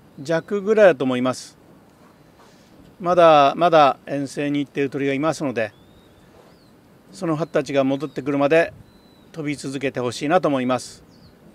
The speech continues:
黒旗の方は六時に下ろしましたので、こ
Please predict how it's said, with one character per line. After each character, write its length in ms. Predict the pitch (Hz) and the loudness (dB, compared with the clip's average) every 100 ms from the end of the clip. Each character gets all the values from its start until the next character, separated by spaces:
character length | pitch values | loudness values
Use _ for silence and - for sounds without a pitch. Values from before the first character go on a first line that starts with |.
| _ _ _ _ _ _ _ _ _ _ _ | _ _ _ _ _ _ _ _ _ _ _
黒 180 | - 202 | -4 2
旗 200 | 233 240 | 2 4
の 80 | 247 | 4
方 200 | 254 233 | 4 6
は 300 | 175 147 127 | 8 8 6
六 300 | 127 139 190 | 2 -4 -6
時 140 | 170 | -4
に 140 | 160 139 | -4 -2
下 140 | 123 | -4
ろ 80 | 135 | -6
し 100 | 131 | -4
ま 120 | 165 | -6
し 40 | 147 | -4
た 100 | 131 | -6
の 100 | 110 | -6
で、 180 | 101 - _ _ _ - - _ _ - - - - - _ - | -8 -10 _ _ _ -20 -20 _ _ -20 -20 -20 -20 -20 _ -12
こ 140 | 151 | -12